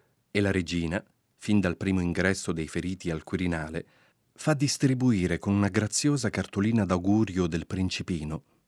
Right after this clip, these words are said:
una piccola dotazione di carta, buste e tutto l'occorrente per scrivere,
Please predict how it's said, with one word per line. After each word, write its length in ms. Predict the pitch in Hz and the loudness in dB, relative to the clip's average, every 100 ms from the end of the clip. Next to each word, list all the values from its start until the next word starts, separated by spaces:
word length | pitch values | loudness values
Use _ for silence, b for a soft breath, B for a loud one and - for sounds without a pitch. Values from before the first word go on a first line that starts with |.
| _ | _
una 220 | 123 139 | 2 4
piccola 340 | 185 - 135 113 | 2 0 -2 0
dotazione 520 | 113 110 - 127 117 | -2 -4 -2 0 0
di 100 | 101 | 0
carta, 460 | 95 80 - - | -2 -2 -4 -8
buste 540 | 82 131 156 - 127 110 | -6 -4 -4 -2 -2 -2
e 60 | - | -2
tutto 340 | - 185 135 | -4 -2 0
l'occorrente 640 | 113 - 98 104 110 - | 0 -2 -4 -2 -4 -4
per 160 | 98 90 | -4 -2
scrivere, 600 | - - 82 76 78 | -2 -4 -4 -4 -8